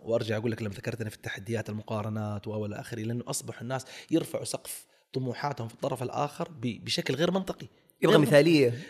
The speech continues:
Speaker 1: مثالية
Speaker 2: مفرطة زي ما
Speaker 1: مفرطة.
Speaker 2: ذكرنا سابقًا.
Speaker 1: زي
Speaker 2: ما
Speaker 1: ما
Speaker 2: في
Speaker 1: ذكرنا.
Speaker 2: تقبل صار.
Speaker 1: صار ما في تقبل، وصار في نوع من، آه، إني أطالب بما لا أفعله أنا. أنا أصبحت أحاكم، يعني، في نوع من العد-، عدم العدل حتى والإنصاف. أنا أريد اليوم، يعني، مثلًا على سبيل المثال حالات الطلاق المتقدمة اللي هي بعد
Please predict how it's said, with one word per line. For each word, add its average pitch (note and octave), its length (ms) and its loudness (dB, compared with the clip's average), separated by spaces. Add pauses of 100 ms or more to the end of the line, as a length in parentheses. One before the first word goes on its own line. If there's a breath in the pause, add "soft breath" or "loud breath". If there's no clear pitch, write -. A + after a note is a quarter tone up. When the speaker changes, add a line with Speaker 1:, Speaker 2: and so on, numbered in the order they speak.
(120 loud breath)
Speaker 1:
مثالية G#3+ 420 6
Speaker 2:
مفرطة G3+ 100 10
زي F3+ 100 8
ما C3+ 240 4
Speaker 1:
مفرطة. G3+ 220 2
Speaker 2:
ذكرنا C3+ 180 2
سابقًا. - 260 -8 (160)
Speaker 1:
زي C#3+ 80 6
Speaker 2:
ما F3 80 12
Speaker 1:
ما F3 60 10
Speaker 2:
في E3 100 10
Speaker 1:
ذكرنا. D#3 180 10
Speaker 2:
تقبل A#2 180 2
صار. C3+ 220 2 (160 loud breath)
Speaker 1:
صار G#3 180 4
ما C4 80 4
في B3 80 -4
تقبل، G3+ 360 0
وصار G#3+ 260 2
في B3 160 0
نوع A#3 200 4
من، G#3 180 4 (420 loud breath)
آه، - 20 2
إني F#3+ 400 0
أطالب A3 580 4
بما G3+ 240 6
لا G#3+ 120 6
أفعله G#3 460 2
أنا. B3 240 -2 (640 soft breath)
أنا G#3+ 180 8
أصبحت - 480 0 (240)
أحاكم، A3+ 540 2
يعني، D#3 220 -2
في A#3 220 0
نوع A3+ 100 6
من G#3 120 4
العد-، G3 320 8
عدم G#3 240 8
العدل F#3 280 4
حتى - 220 -4
والإنصاف. - 460 -2 (460 soft breath)
أنا G3+ 140 12
أريد G3 200 8
اليوم، E3+ 300 6
يعني، C3+ 180 0
مثلًا C#3+ 340 4
على B2+ 100 2
سبيل B2+ 180 -2
المثال A#2+ 180 -2
حالات E3 280 8
الطلاق D#3 320 4
المتقدمة A2 560 -4
اللي A2+ 140 -2
هي B2 40 4
بعد A#2 220 4